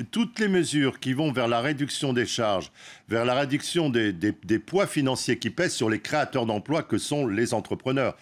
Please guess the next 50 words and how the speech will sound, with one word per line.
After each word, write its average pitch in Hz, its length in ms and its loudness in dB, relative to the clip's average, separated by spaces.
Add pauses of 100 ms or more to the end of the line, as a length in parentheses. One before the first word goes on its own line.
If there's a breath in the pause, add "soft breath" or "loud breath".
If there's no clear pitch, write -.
(120 soft breath)
C'est - 180 -4
pas, 107 240 0 (220 loud breath)
c'est - 240 -2
pas 127 160 4
le, 101 260 4
l'État 120 400 2
qui 107 160 -2
crée 113 180 -4
des 101 180 0
emplois, 95 260 -2
c'est 95 120 -4
bien 101 160 0
sûr 98 280 -2
les 95 200 -2
entreprises. 139 600 -2 (180 loud breath)
Tout 127 140 0
ça 202 180 2
va 117 300 0
évidemment 135 560 0
dans 92 80 0
le 85 80 -2
bon 85 140 -4
sens 123 340 -2
et 90 40 0
c'était 104 300 0
d'ailleurs, 95 500 2 (400 loud breath)
euh, 80 160 -2
avec 90 280 -4
plus 160 200 2
de 104 100 2
force 202 440 -2
dans, 104 320 0
dans 104 140 -2
le 95 80 -4
programme 110 400 0
de, 95 160 2
de 90 120 0
Monsieur 104 280 0
Fillon. 92 320 -2 (300 loud breath)
Mais, 143 360 2 (220)
euh, 101 540 2
euh, 87 40 -2
donc 127 220 -2
ça, 95 260 2
évidemment 104 400 -2
que 95 300 2
je, 80 180 -4
j'en 80 160 -4
suis - 160 -4
d'accord. 87 380 -4